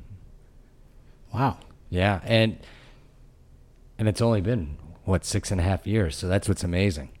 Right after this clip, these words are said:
Speaker 2: You've been doing it only six and a half years, right? But if I may get, 'cause I go to Tommy's class or whatever, you,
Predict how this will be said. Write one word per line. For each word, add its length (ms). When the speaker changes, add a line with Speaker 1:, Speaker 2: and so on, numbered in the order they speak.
Speaker 2:
You've 180
been 140
doing 220
it 40
only 220
six 260
and 100
a 40
half 220
years, 420
right? 340
But 120
if 160
I 60
may 220
get, 460
'cause 160
I 140
go 460
to 240
Tommy's 360
class 320
or 20
whatever, 260
you, 300